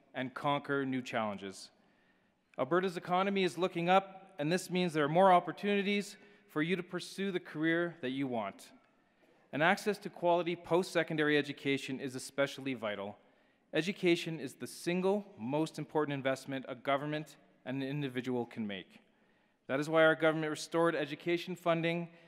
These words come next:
and froze tuition fees to keep a quality education accessible and affordable. So we could help you with your personal investment of money, time, and hard work,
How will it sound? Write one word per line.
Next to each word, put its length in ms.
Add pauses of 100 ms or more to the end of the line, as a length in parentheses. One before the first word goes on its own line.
(120)
and 140
froze 300
tuition 440
fees 520 (500)
to 100
keep 220
a 60
quality 520
education 720
accessible 640 (160)
and 160
affordable. 520 (1600)
So 160
we 80
could 160
help 300
you 160
with 180
your 100
personal 540
investment 560
of 140
money, 500 (180)
time, 400
and 160
hard 320
work, 380